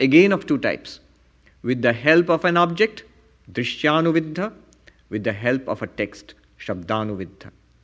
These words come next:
So, what is the final list of samadhis? Let us look at the internal. Antara, drishyanuviddha, savikalpa, samadhi. Internal, with the help of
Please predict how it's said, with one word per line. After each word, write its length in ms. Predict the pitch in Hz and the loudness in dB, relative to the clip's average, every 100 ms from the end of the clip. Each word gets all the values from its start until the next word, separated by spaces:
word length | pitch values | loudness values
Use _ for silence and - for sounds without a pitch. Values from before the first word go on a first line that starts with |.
| _ _ _ _ _ _ | _ _ _ _ _ _
So, 540 | - 165 170 170 - - - | 2 8 10 8 4 -18 -2
what 200 | 151 170 | 2 4
is 120 | 185 | 4
the 100 | 175 | 2
final 340 | 160 180 196 | 4 4 4
list 380 | 196 185 196 196 | 4 4 2 0
of 100 | 185 | -2
samadhis? 600 | - 185 190 196 208 220 - _ _ _ _ _ | 0 0 2 0 -2 -6 -14 _ _ _ _ _
Let 140 | 131 143 | -2 -2
us 100 | 147 | 0
look 140 | 156 | 2
at 140 | 156 143 | 2 2
the 100 | 139 | 2
internal. 540 | 151 151 127 107 85 - - - _ _ _ _ - | 2 2 2 0 -6 -12 -20 -20 _ _ _ _ 0
Antara, 840 | 135 151 165 170 185 185 233 - - - _ _ _ _ - | 4 4 4 2 4 4 4 0 -12 -20 _ _ _ _ -16
drishyanuviddha, 1400 | 101 139 - - 175 170 185 185 185 170 160 190 233 - - _ | -4 -4 -4 2 4 6 4 2 0 -2 -4 -4 -4 -10 -20 _
savikalpa, 840 | - 131 147 151 151 151 156 196 214 - _ | -2 0 2 2 2 0 0 -4 -6 -20 _
samadhi. 680 | _ 117 104 95 90 98 90 - _ _ _ _ | _ -8 -6 -6 -8 -10 -14 -18 _ _ _ _
Internal, 840 | 127 139 139 165 180 196 202 233 233 - - _ _ _ _ _ _ _ _ _ - | -2 0 2 6 6 8 6 2 -4 -18 -20 _ _ _ _ _ _ _ _ _ -8
with 360 | 101 151 151 | 0 0 4
the 140 | 175 170 | 4 4
help 420 | 160 180 196 156 | 4 2 2 2
of 240 | 180 208 | 2 2